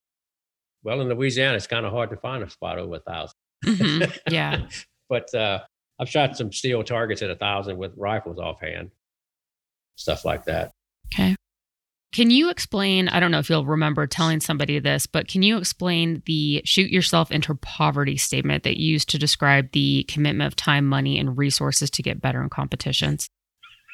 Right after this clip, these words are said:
Speaker 1: <laughs> Well, you know, you're always responsible for your own destiny,
Speaker 2: Uh-huh.
Speaker 1: and it's only worth to you what you wanna put into it. I put a lot of my own time and personal effort into it, of course,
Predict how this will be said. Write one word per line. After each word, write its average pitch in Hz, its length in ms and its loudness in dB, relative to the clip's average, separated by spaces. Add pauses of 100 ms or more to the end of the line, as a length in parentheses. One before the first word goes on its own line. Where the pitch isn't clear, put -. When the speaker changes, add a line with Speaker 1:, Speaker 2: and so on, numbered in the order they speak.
(180)
Speaker 1:
<laughs> 139 80 -6 (840)
Well, 156 360 -2 (500)
you 135 140 0
know, 175 140 2
you're 165 220 4
always 180 280 2
responsible 131 640 -2
for 117 100 -4
your 120 140 0
own 117 180 -4
destiny, 98 560 -6 (120)
Speaker 2:
Uh-huh. 190 160 4
Speaker 1:
and 165 240 -2 (120)
it's 117 220 -6
only 139 240 2
worth 120 320 2
to 113 80 -2
you 117 200 0
what 110 200 -2
you 104 80 -2
wanna 104 220 0
put 101 220 -2
into 107 360 -2
it. 90 100 -8 (1400)
I 117 80 -2
put 151 200 2
a 127 60 4
lot 131 180 4
of 127 60 2
my 123 80 2
own 123 160 4
time 120 320 2
and 90 100 -4
personal 107 380 -2
effort 104 300 0
into 95 300 -4
it, 92 60 -2
of 87 120 -6
course, 104 360 -4